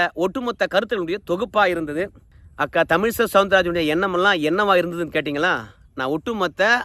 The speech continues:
அந்த பேட்டியும் ரெண்டு பார்ட்டியும் பார்த்த பிறகு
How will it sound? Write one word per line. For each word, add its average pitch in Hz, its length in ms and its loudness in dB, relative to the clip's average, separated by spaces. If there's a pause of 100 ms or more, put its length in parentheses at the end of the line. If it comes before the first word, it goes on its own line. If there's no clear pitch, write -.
(140)
அந்த 135 220 -4 (200)
பேட்டியும் 196 680 -2
ரெண்டு 180 360 -4
பார்ட்டியும் 185 400 -2
பார்த்த 185 320 0
பிறகு 170 380 -2